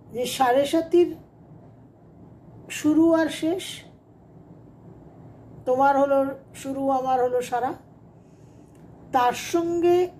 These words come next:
গোচরের connection, এই যে ওনার ভাগ্যস্থানে নিচস্থ বৃহস্পতি,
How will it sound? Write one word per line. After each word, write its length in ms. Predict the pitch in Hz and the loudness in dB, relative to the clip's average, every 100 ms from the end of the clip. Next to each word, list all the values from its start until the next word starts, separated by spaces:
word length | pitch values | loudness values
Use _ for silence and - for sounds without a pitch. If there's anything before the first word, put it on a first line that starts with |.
| - - - - - - - | -20 -20 -20 -20 -20 -20 -8
গোচরের 600 | 170 240 240 320 330 330 | 0 0 2 2 2 0
connection, 580 | 330 330 330 - 359 381 - - - - - - - - - - - - - - - - - - - - - - - - - - - - - - - - - - 240 | 0 -2 -4 -4 -6 -6 -8 -20 -20 -20 -20 -20 -20 -20 -20 -20 -20 -20 -20 -20 -20 -20 -20 -20 -20 -20 -20 -20 -20 -20 -20 -20 -20 -20 -20 -20 -20 -20 -20 -6 -2
এই 160 | 277 | 0
যে 160 | 285 320 | 2 2
ওনার 260 | 311 311 277 - - - - - - - - - - - | 2 -2 -4 -12 -20 -20 -20 -20 -20 -20 -20 -20 -16 -4
ভাগ্যস্থানে 800 | 226 240 269 269 - 262 262 262 - - - - - - - - - - - - - - - 247 | -4 -2 -2 -4 -4 -6 -6 -12 -18 -20 -20 -20 -20 -20 -20 -20 -20 -20 -20 -20 -20 -20 -14 -10
নিচস্থ 420 | 233 240 - 226 | -2 -2 0 0
বৃহস্পতি, 680 | 185 190 165 - - - | 4 4 4 -4 -18 -20